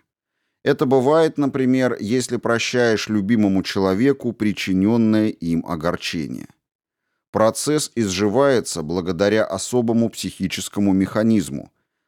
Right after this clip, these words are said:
который в психоанализе обыкновенно называют проекцией. Враждебность, о которой ничего не знаешь и также впредь не хочешь знать,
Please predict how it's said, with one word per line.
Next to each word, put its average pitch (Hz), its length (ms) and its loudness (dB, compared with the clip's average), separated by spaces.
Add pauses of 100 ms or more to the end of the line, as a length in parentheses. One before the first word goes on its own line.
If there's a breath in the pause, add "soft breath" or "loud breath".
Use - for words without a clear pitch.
который 107 420 0
в - 120 -12
психоанализе 117 1040 -2
обыкновенно 98 840 0
называют 82 720 0
проекцией. 78 760 -4 (840)
Враждебность, 127 1080 2
о 110 80 -4
которой 139 420 2
ничего 139 460 -2
не 113 160 0
знаешь 110 680 -2
и 117 80 -2
также 107 400 0
впредь 120 440 -2
не 92 100 0
хочешь 90 480 -4
знать, 131 480 -4